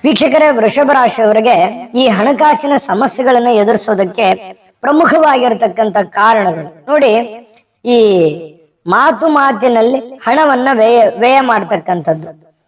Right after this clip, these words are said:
ಕೆಲವೊಂದು ಖರ್ಚು ಲಂಗು ಲಗಾಮಿಲ್ಲದೆ ಹೋಗ್ತಕ್ಕಂಥದ್ದು, ನಿಮಗೆ ಲಿಮಿಟೇಷನ್ನಿಗೆ ಸಿಗೋದಿಲ್ಲ ಖರ್ಚುಗಳ ಬಗ್ಗೆ.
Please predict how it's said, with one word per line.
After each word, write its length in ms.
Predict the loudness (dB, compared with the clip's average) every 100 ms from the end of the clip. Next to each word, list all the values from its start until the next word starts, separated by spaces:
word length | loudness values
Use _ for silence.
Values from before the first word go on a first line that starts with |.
| _ -2
ಕೆಲವೊಂದು 760 | 2 2 2 2 2 2 -2 -4
ಖರ್ಚು 500 | -4 -4 0 2 2
ಲಂಗು 460 | 2 2 2 0
ಲಗಾಮಿಲ್ಲದೆ 840 | 2 2 2 2 2 2 2 2 2
ಹೋಗ್ತಕ್ಕಂಥದ್ದು, 1200 | 2 -2 -8 -8 -8 -4 -2 0 0 0 -6 -18 _ _ -2
ನಿಮಗೆ 540 | 0 2 2 2 2
ಲಿಮಿಟೇಷನ್ನಿಗೆ 1000 | 2 2 2 2 2 2 0 -2 0 0
ಸಿಗೋದಿಲ್ಲ 440 | 2 0 2 2 0
ಖರ್ಚುಗಳ 520 | 0 -4 -4 -2 0 2
ಬಗ್ಗೆ. 460 | -2 -6 -14 _